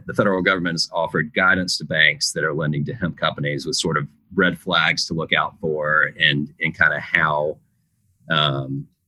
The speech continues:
this particular industry raises specific money laundering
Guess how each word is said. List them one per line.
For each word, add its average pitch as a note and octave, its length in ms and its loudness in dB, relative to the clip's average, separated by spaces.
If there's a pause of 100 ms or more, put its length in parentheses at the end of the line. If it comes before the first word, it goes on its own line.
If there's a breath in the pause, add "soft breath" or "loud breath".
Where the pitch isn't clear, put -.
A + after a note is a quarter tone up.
(200)
this - 280 0
particular F2 600 -2
industry D#2+ 880 0 (220)
raises E2 720 0 (800)
specific - 960 0 (800)
money F#2 320 4
laundering D#2+ 640 2